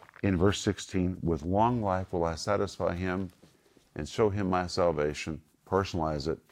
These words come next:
"With long life will he satisfy me and show me his salvation." And hey,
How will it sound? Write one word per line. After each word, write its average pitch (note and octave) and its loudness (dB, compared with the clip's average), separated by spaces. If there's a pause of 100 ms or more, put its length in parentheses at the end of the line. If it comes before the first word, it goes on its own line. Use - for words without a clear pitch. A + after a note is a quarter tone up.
(400)
"With D#2+ 0
long G#2+ 2
life G2+ -2
will D2+ -2
he F2+ 0
satisfy D#2 -4 (1160)
me - -6 (840)
and E2+ -2
show C#2+ -4
me C2+ -2 (840)
his D2+ -2 (520)
salvation." D2 -6 (760)
And E2+ 0
hey, F#2+ 2